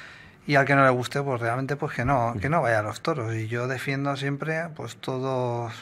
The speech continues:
los gustos, las creencias, y hay que respetar absolutamente a todas las personas. Eh, me gustaría que el WhatsApp se lo enviáramos al Grupo Socialista, sobre todo porque muchas veces cuando defienden su postura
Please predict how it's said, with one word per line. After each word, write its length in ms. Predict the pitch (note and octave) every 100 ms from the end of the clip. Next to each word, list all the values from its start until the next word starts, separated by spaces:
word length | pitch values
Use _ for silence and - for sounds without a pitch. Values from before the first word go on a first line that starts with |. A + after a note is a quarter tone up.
| - - - -
los 180 | - B2
gustos, 760 | A2+ C#3 E3+ - E3+ E3+ E3+ D3+
las 240 | C3 A2+
creencias, 800 | - A2+ B2+ D#3 D3+ E3+ E3 D#3
y 40 |
hay 120 | B2+ B2+
que 80 |
respetar 640 | C3+ C3+ D3 C3 D3 D#3+ F#3
absolutamente 560 | C#3 - C3+ C3+ C3+ C3
a 60 |
todas 200 | B2+ A#2
las 120 | A2
personas. 420 | - A2+ C3 A#2 - - - - - - - - - -
Eh, 440 | C#3 C3+ B2+ A#2+ A2+ - - - - - - - -
me 200 | C3+ B2+
gustaría 520 | C3 B2+ C3+ C3+ D#3
que 180 | D3+ D#3
el 40 | D3+
WhatsApp 380 | D#3 D3+ D#3
se 80 | C3
lo 80 | C3+
enviáramos 500 | B2+ B2 C3+ C#3 C3+
al 140 | C3+
Grupo 520 | C3 C3+ C3+ B2+ B2+ B2
Socialista, 840 | - B2+ B2+ C3 D3+ - D3 D3+ - - - - - - -
sobre 300 | - C3+ B2
todo 260 | C3 D3
porque 480 | C#3+ C3+ B2+ A#2+ A2+
muchas 280 | A#2+ B2 B2+
veces 160 | B2 C3+
cuando 240 | B2+ B2
defienden 500 | A#2 B2 B2+ C3 C3
su 160 | C3+ C3
postura 600 | B2 - C#3 C3+ C#3+